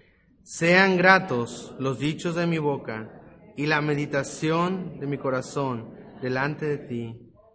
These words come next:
oh Jehová, roca mía y redentor mío". El salmista había entendido quién es Jehová,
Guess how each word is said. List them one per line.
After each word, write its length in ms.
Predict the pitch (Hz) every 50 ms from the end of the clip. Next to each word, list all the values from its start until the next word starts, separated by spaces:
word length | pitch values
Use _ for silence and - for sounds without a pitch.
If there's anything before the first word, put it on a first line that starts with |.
| _ - -
oh 180 | - 135 160 151
Jehová, 880 | - - 170 156 139 135 127 127 123 120 120 - - - - - - -
roca 680 | 117 113 - - - 165 180 185 185 180 185 - 180 175
mía 520 | 170 165 170 165 156 135 120 110 107 - - - - - - - -
y 120 | - 143 139
redentor 840 | 123 123 139 135 127 127 123 120 123 - 139 135 135 143 139 135
mío". 480 | 135 135 139 139 131 127 127 123 123 - - - -
El 140 | 139 143 -
salmista 680 | - 156 143 139 135 139 147 165 180 180 185 180 160
había 160 | 147 151 151
entendido 560 | 151 151 151 156 147 139 143 143 135 127 131
quién 380 | - - - 151 147 143 143 143
es 280 | 139 139 135 - - -
Jehová, 460 | 127 123 117 110 113 113 107 107 -